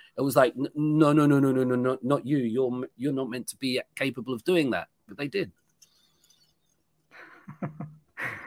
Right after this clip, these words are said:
Speaker 2: Okay, and I, I think that'll lead us to, um, when we get to a, a few of the, uh,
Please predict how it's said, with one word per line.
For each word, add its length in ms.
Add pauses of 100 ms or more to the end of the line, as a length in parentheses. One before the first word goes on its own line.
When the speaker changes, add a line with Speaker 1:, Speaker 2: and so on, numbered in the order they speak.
(160)
Speaker 2:
Okay, 200
and 260
I, 60
I 160
think 180
that'll 180
lead 220
us 200
to, 360
um, 380
when 180
we 160
get 220
to 160
a, 60
a 100
few 220
of 120
the, 200
uh, 140